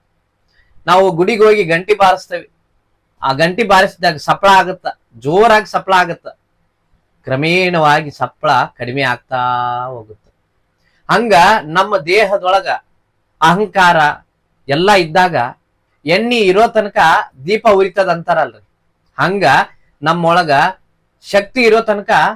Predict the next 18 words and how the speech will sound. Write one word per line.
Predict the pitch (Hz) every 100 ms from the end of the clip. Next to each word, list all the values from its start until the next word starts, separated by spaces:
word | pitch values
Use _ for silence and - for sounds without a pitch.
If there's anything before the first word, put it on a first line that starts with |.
| _ _ _
ನಾವು | 180 208
ಮೆರಿತೇವಿ, | 208 196 208 190 156 139 - _ 160
ಉರಿತೇವಿ. | 185 196 170 127 110 _ _ _ _ _ _
ಶಕ್ತಿ | - 190 -
ಹೋದ | 214 202 220
ಮ್ಯಾಲ | 220 208 220 233 _ _ _ _ _ _ _ _ _ _
ಏನು | 127 135 156
ಮಾಡಕ್ಕಾಗಲ್ಲ. | 139 120 110 101 101 - _ _ _ _
ಕ್ರಮೇಣವಾಗಿ | 123 135 160 165 160 156 151
ಗಂಟಿ | 139 139 147 170
ಸಪ್ಪಳ | - 139 160
ಹೆಂಗ | 160 135 143 165 175 143 165 _ _ _ -
ಗೌಣ | 143 175 190
ಆಗುತ್ತೋ, | 180 165 170 156 165
ಸೌಂಡ್ | 190 156 185 190
ಕಡಿಮೆ | 165 160 175
ಆಗ್ತಾ | 165 165 185
ಹೋಗುತ್ತೋ, | 170 151 160 - 120